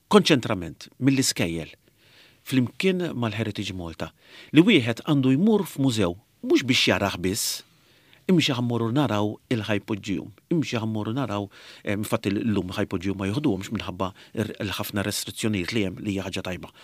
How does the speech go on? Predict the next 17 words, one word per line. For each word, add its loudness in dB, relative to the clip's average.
Em, 4
il-, 8
għadha 2
kemm 2
fetħet -2
Domus 2
Romana. -4
Mhux 8
il-każ 0
imxi 2
ħammorru 2
single 4
file, -2
it-tfal -2
għaddew 2
u -2
rawa 6